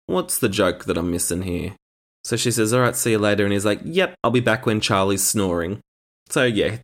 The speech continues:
they're just making a plan for him to break in in the middle of the night, as per usual. So she gets inside, and Charlie's like, "Uh, could you come in here, Bella?" And she's like, "Oh yeah, had a great night, thanks for asking. Um, we hung out with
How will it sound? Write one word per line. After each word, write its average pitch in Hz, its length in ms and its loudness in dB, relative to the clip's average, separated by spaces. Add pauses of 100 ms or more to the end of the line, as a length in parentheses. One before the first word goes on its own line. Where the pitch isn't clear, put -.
they're 139 120 2
just 131 120 0
making 117 240 0
a 104 60 0
plan 92 280 -2
for 90 120 -4
him 90 100 -2
to 87 180 -2 (360)
break 127 260 2
in 113 100 4
in 98 100 2
the 95 60 0
middle 92 240 2
of 90 60 -2
the 95 80 0
night, 87 280 0 (280)
as 110 240 2
per 104 180 0
usual. 95 600 -2 (760)
So - 140 -2
she 113 140 -2
gets 156 220 0
inside, 120 440 0
and 110 140 -2
Charlie's 110 340 2
like, - 320 -4 (100)
"Uh, 120 180 0
could - 180 -2
you 113 60 -2
come 131 200 0
in 131 100 2
here, 117 160 2
Bella?" 98 380 0 (640)
And 127 100 -4
she's 127 200 0
like, 127 200 0
"Oh 233 180 2
yeah, 190 280 2
had 185 140 2
a 185 40 0
great 180 280 0
night, 156 280 0
thanks 170 200 -2
for - 100 -4
asking. 156 480 0
Um, 147 260 0
we 151 140 2
hung 160 240 2
out 151 180 0
with 135 320 2